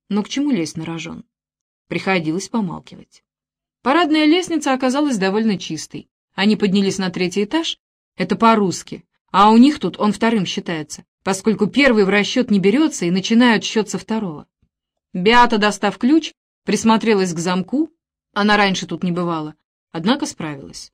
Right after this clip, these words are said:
Тщательно заперев за собой дверь, оглядевшись, походив по прихожей,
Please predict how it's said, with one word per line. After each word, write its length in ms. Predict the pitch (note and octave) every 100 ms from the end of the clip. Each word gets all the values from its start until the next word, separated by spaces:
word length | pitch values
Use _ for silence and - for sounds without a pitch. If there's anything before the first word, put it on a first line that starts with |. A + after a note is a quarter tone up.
| _ _ _
Тщательно 500 | - G#3+ G3+ F#3+ F#3
заперев 400 | F3 F#3+ F#3+ E3
за 80 | E3+
собой 300 | F3+ E3 E3
дверь, 280 | D#3 G#3+ -
оглядевшись, 800 | F#3 E3 E3 D3+ E3 - C#4 - - - -
походив 420 | G#3 B3 D#4 -
по 80 | G3
прихожей, 600 | E3 D#3+ C4 D4+ C#4+